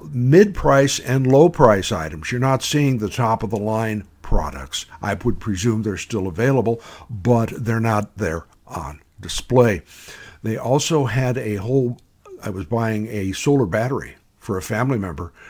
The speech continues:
a, uh, Goal Zero little two hundred watt thing to put in the car. And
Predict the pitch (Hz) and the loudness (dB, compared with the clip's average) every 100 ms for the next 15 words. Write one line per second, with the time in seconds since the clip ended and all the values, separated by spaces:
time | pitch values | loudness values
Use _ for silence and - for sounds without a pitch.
0 | - - 117 107 98 92 98 117 107 82 | -20 -14 -6 -4 -2 -4 0 2 2 0
1 | 120 104 101 104 - - 104 110 95 104 | 0 0 -2 -4 4 4 4 0 -2 -2
2 | 113 - 110 85 82 76 113 95 87 - | -2 -2 -6 -6 -10 -6 -6 -6 -12 -8
3 | 151 120 90 - - _ - 151 147 143 | -6 -6 -8 -16 -20 _ -4 0 2 0
4 | - | -4